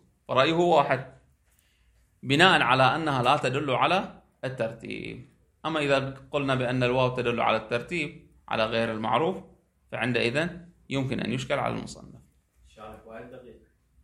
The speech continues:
Speaker 1: دق-، هو. نعم. هاي دقيق قليلة عليه.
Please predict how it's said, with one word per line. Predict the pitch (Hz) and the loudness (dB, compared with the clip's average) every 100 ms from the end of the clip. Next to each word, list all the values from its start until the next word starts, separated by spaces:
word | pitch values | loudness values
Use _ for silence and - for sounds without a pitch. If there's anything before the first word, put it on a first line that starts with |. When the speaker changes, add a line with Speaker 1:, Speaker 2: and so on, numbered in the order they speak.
| - - | -20 -16
Speaker 1:
دق-، | 127 120 - | -12 -12 -10
هو. | 117 107 139 - - - _ _ _ - 139 131 | -4 0 0 -2 -10 -18 _ _ _ -20 -14 -8
نعم. | 123 139 135 - _ _ _ _ _ _ _ _ _ _ _ | -6 -6 -8 -20 _ _ _ _ _ _ _ _ _ _ _
هاي | 101 | -12
دقيق | 104 120 147 139 131 | -10 -8 -10 -6 -4
قليلة | 151 147 | 0 0
عليه. | 110 113 117 | 0 -2 -6